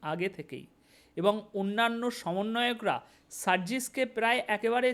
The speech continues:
ছিঁড়ে খাওয়ার মতো করেছে, তাকে এই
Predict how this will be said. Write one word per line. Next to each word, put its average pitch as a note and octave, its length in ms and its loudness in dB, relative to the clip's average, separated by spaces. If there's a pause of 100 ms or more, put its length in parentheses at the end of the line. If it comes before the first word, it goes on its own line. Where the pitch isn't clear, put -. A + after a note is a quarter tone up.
ছিঁড়ে A#3+ 320 0
খাওয়ার B3 340 2
মতো A#3 260 -2
করেছে, F3 420 -4 (460)
তাকে D4 400 6 (580)
এই B3+ 400 4